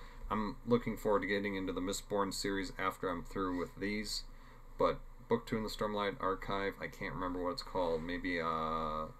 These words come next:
something Radiance. Gosh, I don't have it in front of me. I should have brought that in with me. Otherwise, uh, comics, working on,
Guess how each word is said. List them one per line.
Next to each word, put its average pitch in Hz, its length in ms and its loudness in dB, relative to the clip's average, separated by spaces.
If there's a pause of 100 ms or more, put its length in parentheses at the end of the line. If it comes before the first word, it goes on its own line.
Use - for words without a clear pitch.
(120)
something 87 400 -4
Radiance. 80 560 -2 (640)
Gosh, - 260 -4
I 71 60 -4
don't 87 160 2
have 85 140 2
it 82 40 -2
in 78 120 -4
front 82 220 -2
of 76 60 -4
me. 73 100 -4 (200)
I - 40 -8
should 76 180 -6
have 73 100 -8
brought 78 260 0
that 80 180 -4 (460)
in 123 160 6
with - 140 0
me. 95 160 2
Otherwise, 107 560 6
uh, 95 280 4
comics, 120 580 2 (1120)
working 123 380 8
on, 104 520 8